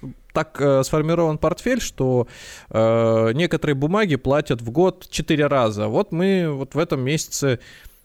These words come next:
по-моему, в этом месяце, щас я даже перепроверю. Приехали первые, э, нет, первые приехали в феврале, а потом доехали ещё в марте деньги. Короче,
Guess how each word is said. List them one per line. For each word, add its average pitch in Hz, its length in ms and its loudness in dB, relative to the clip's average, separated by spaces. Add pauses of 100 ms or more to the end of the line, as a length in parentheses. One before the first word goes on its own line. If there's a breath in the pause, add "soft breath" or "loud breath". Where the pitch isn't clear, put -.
(120)
по-моему, 110 220 0
в 202 60 4
этом 113 200 -2
месяце, 110 380 -6
щас - 220 -6
я 107 40 -6
даже 110 200 -2
перепроверю. 123 680 0 (240 loud breath)
Приехали 156 400 0
первые, 139 720 2
э, 113 960 2
нет, 117 160 -2
первые 143 260 2
приехали 131 400 2
в 120 480 2
феврале, 139 520 2
а - 40 0
потом 127 300 -4
доехали 113 460 0
ещё 107 280 -2
в 104 100 -6
марте 147 360 -2
деньги. 113 300 -4
Короче, 131 480 -4